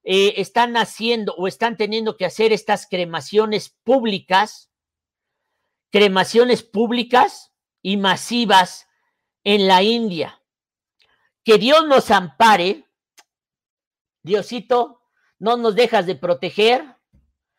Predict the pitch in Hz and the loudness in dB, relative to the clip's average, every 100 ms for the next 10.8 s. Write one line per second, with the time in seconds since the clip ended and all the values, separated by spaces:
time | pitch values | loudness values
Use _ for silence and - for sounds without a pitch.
0 | _ _ _ _ - 220 226 233 294 311 | _ _ _ _ 2 4 4 4 4 2
1 | 285 - 185 165 - 220 185 170 - _ | 0 0 -2 0 4 4 4 0 -6 _
2 | _ _ _ _ _ _ _ _ - 202 | _ _ _ _ _ _ _ _ 0 2
3 | 202 190 190 196 190 185 180 180 175 175 | 2 2 0 2 2 2 2 4 4 4
4 | 170 165 165 160 156 151 143 139 _ _ | 4 4 4 4 4 2 0 -4 _ _
5 | _ _ - 196 185 240 226 175 175 - | _ _ -6 -6 0 0 0 -4 -8 -10
6 | - _ _ _ _ _ _ _ _ - | -20 _ _ _ _ _ _ _ _ -4
7 | 226 254 240 180 190 190 233 247 214 190 | -2 2 0 2 -2 2 0 0 -4 -8
8 | 180 - 190 190 226 247 196 143 160 165 | -8 -6 -6 -4 -4 -4 -6 -12 -6 -2
9 | 175 175 170 190 208 - 190 165 151 - | 0 0 -2 -2 -4 -6 -6 -4 -4 -8
10 | 151 180 226 190 165 156 156 | -6 0 0 0 -6 -10 -12